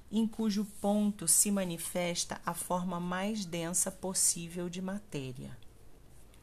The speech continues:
Este processo chama-se involução, porque o todo, entre aspas, envolve-se na sua criação. E isso tem sua correspondência nos processos mentais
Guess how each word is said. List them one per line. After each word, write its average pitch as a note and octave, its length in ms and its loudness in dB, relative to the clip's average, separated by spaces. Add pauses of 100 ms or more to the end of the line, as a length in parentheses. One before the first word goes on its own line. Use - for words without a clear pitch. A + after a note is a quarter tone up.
(280)
Este F#3 340 0
processo F3 800 0
chama-se F3 680 0 (100)
involução, A#3 960 -2 (640)
porque - 520 -6 (100)
o G3 120 -2 (340)
todo, F3 560 6 (1160)
entre D#3+ 400 -4
aspas, C3+ 640 -6
envolve-se G3+ 1300 2 (760)
na F#3 200 0
sua F3 320 0
criação. G3 640 -2 (1700)
E G#3 300 0
isso B3 260 2
tem A3+ 280 0
sua A3+ 320 2
correspondência G3 1040 0
nos F3 160 -2
processos F3 640 -4
mentais E3+ 920 -2